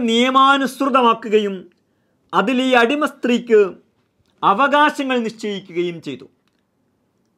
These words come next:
അങ്ങനെ നിയമാനുസൃതമാക്കിയില്ലെങ്കിലും അത് സംഭവിക്കും, പക്ഷേ സ്ത്രീക്ക് അവിടെ അവകാശങ്ങൾ ലഭിക്കുകയില്ല. ഇസ്ലാം നിയമാനുസൃതമാക്കിയതോടുകൂടി അവിടെ സ്ത്രീയുടെ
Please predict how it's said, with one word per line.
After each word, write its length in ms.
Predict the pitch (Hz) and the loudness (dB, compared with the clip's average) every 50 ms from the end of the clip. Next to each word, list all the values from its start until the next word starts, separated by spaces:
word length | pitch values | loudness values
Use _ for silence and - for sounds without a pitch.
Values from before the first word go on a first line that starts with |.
| _ _ _ _ - | _ _ _ _ -2
അങ്ങനെ 220 | 185 254 294 311 277 | -2 0 0 2 2
നിയമാനുസൃതമാക്കിയില്ലെങ്കിലും 1500 | 247 254 269 277 285 285 294 294 294 285 - 285 277 277 294 277 269 262 269 - 277 277 269 262 262 269 262 254 254 254 262 269 | 2 2 2 2 4 2 2 2 0 -2 -4 -2 0 0 2 2 0 -2 -2 -4 -6 -4 -4 -4 -4 -4 -4 -4 -4 -2 -2 -4
അത് 100 | 240 240 247 | -4 -4 -6
സംഭവിക്കും, 500 | 254 254 254 277 262 254 220 185 240 220 208 - _ _ _ _ _ _ _ | -6 -4 -2 -2 -2 -2 -4 -6 -8 -8 -8 -14 _ _ _ _ _ _ _
പക്ഷേ 220 | - 196 196 - 233 226 | -6 -6 0 0 0 0
സ്ത്രീക്ക് 340 | 233 - 240 254 269 254 - 254 | 0 -4 -6 -6 -4 -4 -2 0
അവിടെ 140 | 233 226 226 226 | 2 4 4 2
അവകാശങ്ങൾ 600 | 226 240 269 247 277 277 277 262 262 254 247 247 233 214 | 2 2 0 0 0 0 0 -2 -6 -8 -6 -6 -4 -4
ലഭിക്കുകയില്ല. 580 | 196 - 208 190 - 175 147 151 139 127 110 92 - - _ _ _ _ _ _ _ _ _ _ 139 | -4 -6 -6 -12 -14 -10 -10 -8 -10 -10 -12 -14 -16 -18 _ _ _ _ _ _ _ _ _ _ -14
ഇസ്ലാം 340 | - - 196 208 202 202 202 202 196 | -4 0 2 2 2 2 0 -4 -6
നിയമാനുസൃതമാക്കിയതോടുകൂടി 1700 | 190 202 214 214 214 214 220 226 208 - - 208 208 208 202 196 196 196 - 208 196 190 185 190 185 180 180 175 175 175 175 175 175 165 151 - - _ _ _ _ _ _ _ _ _ 147 | -6 -4 -4 -2 -2 -2 -4 -4 -8 -10 -10 -8 -6 -4 -4 -4 -6 -6 -8 -8 -6 -4 -2 -2 -2 -2 -2 -2 -4 -2 -2 -2 -2 -2 -6 -10 -14 _ _ _ _ _ _ _ _ _ 0
അവിടെ 240 | 170 185 202 202 196 196 202 | 2 2 2 2 0 -2 -4
സ്ത്രീയുടെ 420 | - - 185 202 214 214 202 202 | -6 -4 -2 0 0 2 2 4